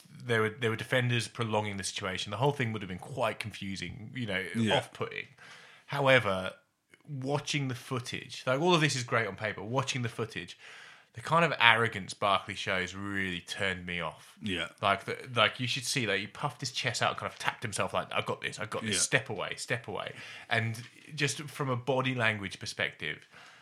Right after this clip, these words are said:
Speaker 1: i-, that's not nice. It doesn't seem,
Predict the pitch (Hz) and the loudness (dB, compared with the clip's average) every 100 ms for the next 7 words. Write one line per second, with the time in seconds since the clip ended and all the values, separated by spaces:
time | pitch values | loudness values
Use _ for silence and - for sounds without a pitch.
0 | _ _ _ - _ 120 113 95 - 170 | _ _ _ -20 _ -2 0 0 -2 -4
1 | - 104 98 101 90 - 117 131 139 135 | -4 -4 0 2 0 -6 -2 2 2 2
2 | - - 120 107 107 | -2 -2 -2 -4 -8